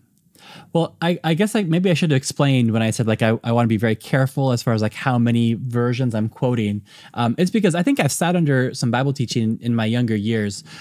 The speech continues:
where essentially nearly every Wednesday night sermon or what, you know, it, it, uh, it would include a part when the preacher would just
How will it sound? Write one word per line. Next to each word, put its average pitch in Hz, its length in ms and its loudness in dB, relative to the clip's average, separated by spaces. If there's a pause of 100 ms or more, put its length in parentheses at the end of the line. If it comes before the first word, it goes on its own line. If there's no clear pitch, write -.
(120)
where 135 500 0
essentially 143 760 0 (280)
nearly 143 480 2
every 135 560 2 (580)
Wednesday 120 360 2
night 117 240 0 (100)
sermon 117 480 0
or 98 100 -4
what, 107 200 -6
you 113 100 -4
know, 92 200 -4 (340)
it, 139 200 0
it, 147 200 0
uh, 139 180 -8
it - 80 -6
would 165 140 2
include 151 360 2
a 151 60 0
part 180 500 -2 (220)
when 135 180 2
the 131 80 2
preacher 151 400 0
would 123 180 0
just - 460 -2